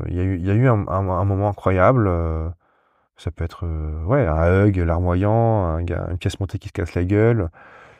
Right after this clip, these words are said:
T'as eu le moment et la, et le photographe a, a, a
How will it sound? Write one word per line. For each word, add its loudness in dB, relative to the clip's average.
T'as 2
eu 6
le 4
moment 4
et -2
la, 2
et -2
le 2
photographe 0
a, 0
a, -2
a -10